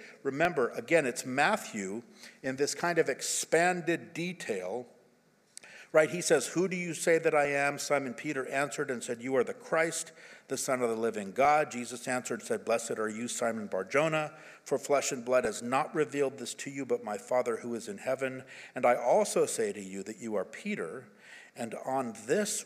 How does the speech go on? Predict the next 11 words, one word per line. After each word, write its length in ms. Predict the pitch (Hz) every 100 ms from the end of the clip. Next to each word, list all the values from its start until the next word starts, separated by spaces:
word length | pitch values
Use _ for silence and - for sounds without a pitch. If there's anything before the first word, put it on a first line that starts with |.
| -
rock 460 | 139 151 107 - -
I 120 | 117
will 200 | 107 104
build 560 | 98 - 135 147 147 113
my 320 | 120 123 127
church, 760 | - - - 101 87 - - - - - _
and 160 | 110 98
the 80 |
gates 640 | 101 - 135 143 160 - - -
of 160 | 107
Hades 840 | - - - 143 120 101 92 90